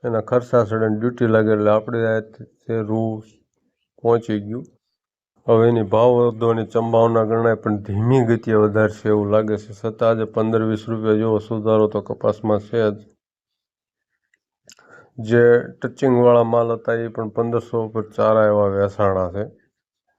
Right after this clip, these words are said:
પણ આપણે જે જોઈએ સી સી આઈમાં બ્રિગેડ કપાસ શરૂ થવો જોઈએ, તેની કોઈ જોરશોરથી માંગણી ક્યાંય કોઈ એવી રજૂઆત થઈ નથી. આ એક આપણા ગુજરાત માટે બહુ ખોટી વસ્તુ છે. ખરેખર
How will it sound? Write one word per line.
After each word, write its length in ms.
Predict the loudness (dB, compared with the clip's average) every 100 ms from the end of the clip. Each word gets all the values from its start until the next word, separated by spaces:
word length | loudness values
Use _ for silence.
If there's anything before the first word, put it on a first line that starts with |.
| _ _ _ _ _ _ _
પણ 220 | 4 4
આપણે 300 | 4 2 -2
જે 160 | -4 -4
જોઈએ 380 | -2 0 0 0
સી 240 | -4 -10
સી 240 | -10 -2 2
આઈમાં 440 | 2 4 2 0
બ્રિગેડ 680 | 0 2 0 2 2 2 0
કપાસ 560 | -4 -6 -2 0 0 0 -6
શરૂ 260 | -4 -4
થવો 500 | -8 -4 0 2 2
જોઈએ, 460 | 2 2 2 0 -2
તેની 440 | -4 -2 0 -2
કોઈ 180 | -2 -2
જોરશોરથી 680 | 0 0 0 -2 -6 -6 -4
માંગણી 520 | -2 0 0 0 -2
ક્યાંય 320 | -4 0 0
કોઈ 200 | 2 0
એવી 240 | 0 0 0
રજૂઆત 460 | -2 0 2 2
થઈ 320 | 0 -6 -4 -4
નથી. 380 | -4 -8 -10 -10 _ _ _ _ _ -2
આ 80 | 2
એક 200 | 2 0
આપણા 300 | -2 2 0
ગુજરાત 560 | 0 -6 0 0 0
માટે 300 | -2 -2 -4
બહુ 220 | -4 -4
ખોટી 380 | -4 -10 -10 -4
વસ્તુ 400 | -4 -4 -8 -10
છે. 220 | -8 -10
ખરેખર 580 | -10 -10 -8 -10 -6 -2